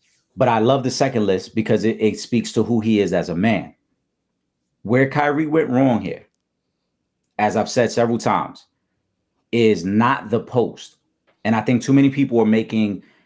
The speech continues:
the post the issue. The post is not what the issue is. The issue became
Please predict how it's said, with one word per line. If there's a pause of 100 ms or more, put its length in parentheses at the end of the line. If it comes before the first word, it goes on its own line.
(140)
the
post
the
issue. (140)
The
post
is
not
what
the
issue
is. (480)
The
issue
became